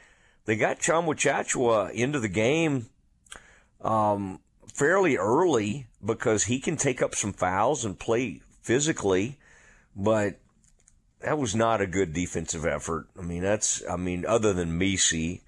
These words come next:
who plays with great force and, and, uh, but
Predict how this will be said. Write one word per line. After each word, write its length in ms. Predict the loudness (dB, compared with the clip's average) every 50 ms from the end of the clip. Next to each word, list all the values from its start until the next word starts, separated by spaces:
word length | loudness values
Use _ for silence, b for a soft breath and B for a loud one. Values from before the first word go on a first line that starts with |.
| b b b b b b b b b b b b
who 280 | -6 -2 -2 -2 -2
plays 560 | -4 -4 0 2 2 4 4 2 2 0 0
with 180 | -2 -4 -4 -4
great 400 | -2 0 2 2 2 0 -4 -8
force 560 | -4 0 0 2 2 2 2 0 0 0 0
and, 260 | 0 -2 -4 -6 -8 -10 _ _ _
and, 360 | -8 -6 -6 -6 -4 -4 -2
uh, 240 | -2 -2 -2 -2 -2
but 320 | 2 2 2 2 2 0